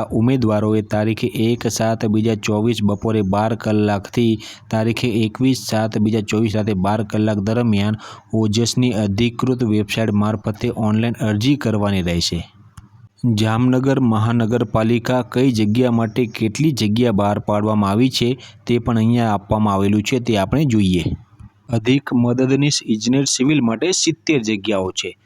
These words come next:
અધિક મદદનીશ ઇજનેર મિકેનિકલ માટે બે જગ્યાઓ છે. અધિક મદદનીશ ઇજનેર ઇલેક્ટ્રિકલ માટે ત્રણ જગ્યા છે, જ્યારે જુનિયર ક્લાર્ક કમ કોમ્પ્યુટર ઓપરેટર માટે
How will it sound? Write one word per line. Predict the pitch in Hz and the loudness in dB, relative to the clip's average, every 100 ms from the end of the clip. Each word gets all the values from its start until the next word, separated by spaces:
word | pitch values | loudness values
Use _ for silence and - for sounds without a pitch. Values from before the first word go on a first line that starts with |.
| _ _ - | _ _ -4
અધિક | 110 110 131 - | -2 0 0 0
મદદનીશ | 143 117 117 117 127 131 131 131 - | 2 2 2 0 0 0 0 0 -2
ઇજનેર | - 110 113 131 135 | -2 0 2 2 2
મિકેનિકલ | 113 113 143 135 120 127 | 2 0 0 -2 0 0
માટે | 120 117 135 | 0 0 0
બે | 139 147 143 | 0 2 2
જગ્યાઓ | 101 101 92 101 92 90 | 0 -2 0 0 0 -2
છે. | - 95 - - - - | -4 -6 -6 -18 -20 -8
અધિક | 110 107 123 - | -4 0 -2 0
મદદનીશ | 123 113 113 120 123 131 131 - - | 0 2 0 0 0 0 0 -2 -2
ઇજનેર | 110 107 127 127 - | 0 0 0 -2 -2
ઇલેક્ટ્રિકલ | 123 131 - 123 120 120 | 0 0 -4 -6 -2 0
માટે | 113 117 131 | 0 0 -4
ત્રણ | - 131 117 | -2 -2 0
જગ્યા | 101 92 95 90 | 0 -2 -2 -2
છે, | 98 95 - - - | -4 -6 -8 -12 -2
જ્યારે | 104 110 110 101 | 0 0 0 -2
જુનિયર | 101 - 107 113 123 131 | -4 -4 0 2 2 0
ક્લાર્ક | 127 113 117 143 - - | -2 -2 -2 -4 -8 -6
કમ | 127 139 | -4 -4
કોમ્પ્યુટર | - 123 127 131 135 - | -4 -2 -2 0 -2 -2
ઓપરેટર | 107 104 120 123 | -4 -2 -2 0
માટે | 113 110 123 | 0 0 -2